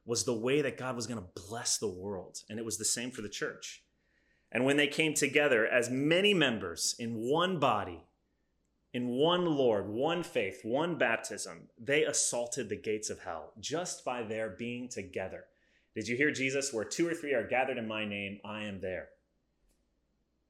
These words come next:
It was through their community, like Israel, that God was changing the world. And it was through their community that they were upheld. The people in that early church suffered far worse persecutions than we have. And their common bond together is what gave them the ability to continue on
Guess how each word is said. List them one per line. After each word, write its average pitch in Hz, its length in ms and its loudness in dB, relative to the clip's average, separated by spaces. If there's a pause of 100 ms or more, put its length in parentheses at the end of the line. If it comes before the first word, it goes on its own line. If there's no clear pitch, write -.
(920)
It 123 80 2
was 123 160 2
through 160 220 6
their 151 140 6
community, 131 400 2
like 117 260 2
Israel, 104 300 0
that 95 120 -4
God 104 180 -2
was 101 120 -6
changing 101 360 -8
the 92 80 -8
world. 85 520 -10
And 113 100 -6
it 120 80 -6
was 131 140 -4
through 180 200 -8
their 160 120 -8
community 110 460 -10
that 123 160 -12
they 147 80 -8
were 151 160 -6
upheld. 135 760 -6 (400)
The 117 80 -8
people 147 320 -4
in 120 60 -2
that 120 140 -2
early 123 220 -2
church 123 460 -6
suffered 127 420 -4
far 143 380 -2
worse 113 160 0
persecutions 104 640 -6
than 95 120 -8
we 98 160 -6
have. 85 380 -8 (500)
And 113 160 0
their 139 120 2
common 143 420 -4
bond 127 400 -2
together 98 420 -2
is 95 200 -6
what 107 460 -4
gave 110 300 -2
them 107 180 -4
the 107 160 -6
ability 98 460 -6
to - 100 -16
continue 123 580 -6
on 92 380 -8